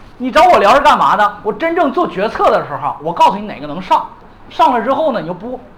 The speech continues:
又很满意，这就可以了。”你觉得你别没事儿就找我聊，没事儿找我聊啊，没啥用啊。我们不是陪聊的啊，我们是报考的啊。好，在诊断技术的时候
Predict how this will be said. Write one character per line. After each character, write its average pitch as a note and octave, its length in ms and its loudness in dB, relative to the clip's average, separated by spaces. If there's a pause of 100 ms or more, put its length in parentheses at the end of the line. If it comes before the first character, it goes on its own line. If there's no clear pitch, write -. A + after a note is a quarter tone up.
(140)
又 A#3 100 -8
很 B3 140 -2
满 B3 220 -6
意， A#3 160 -12 (140)
这 E4 100 -10
就 G#3 80 -6
可 G3+ 220 -4
以 - 80 -8
了。” A#2+ 120 -10 (500)
你 G3 120 -8
觉 F3+ 140 -8
得 C#4+ 80 -4
你 A#3 140 -4
别 C#4 160 0
没 A3 180 -2
事 - 80 -4
儿 D4+ 60 -2
就 A3+ 100 -4
找 F#3 120 -2
我 F#3 140 -2
聊， B2 160 -6
没 C#3 160 -8
事 A3+ 100 -4
儿 C#4 60 -4
找 F#3 80 0
我 G#3 140 0
聊 C3+ 260 -8 (220)
啊， B2+ 100 -6
没 C#3+ 160 -12
啥 D#3 160 -12
用 B3 140 -10 (220)
啊。 A2+ 100 -16 (180)
我 D3+ 140 -8
们 A#3+ 100 -6
不 F#3 140 -10
是 A3+ 240 -2 (180)
陪 G3 160 -8
聊 D#3+ 220 -4
的 - 80 -10 (100)
啊， C3 120 -8
我 B2 120 -12
们 D3 140 -12
是 G#3+ 100 -8
报 C#4+ 160 0
考 - 200 -8
的 - 440 -20
啊。 A2 60 -18 (2000)
好， - 280 -6
在 C#4+ 140 0
诊 A3 180 -4
断 C4 160 -2
技 C4+ 140 -4
术 B3+ 100 -4
的 A3 140 -2
时 F3+ 80 -6
候 G3 80 0